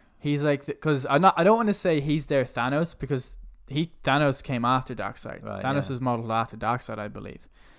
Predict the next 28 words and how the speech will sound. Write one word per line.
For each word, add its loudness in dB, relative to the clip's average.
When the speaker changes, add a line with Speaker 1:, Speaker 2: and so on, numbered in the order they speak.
Speaker 1:
And -2
he's, 2
he's -4
like, -4
he's -10
after -2
the -6
anti-life -8
equation, -16
so -12
we -8
can, -10
which -4
is, -4
like, -2
the 0
equation 2
to -8
life, -2
where -4
if -8
he -8
reads -6
it, -10
he'll -6
be -4
able -4
to -6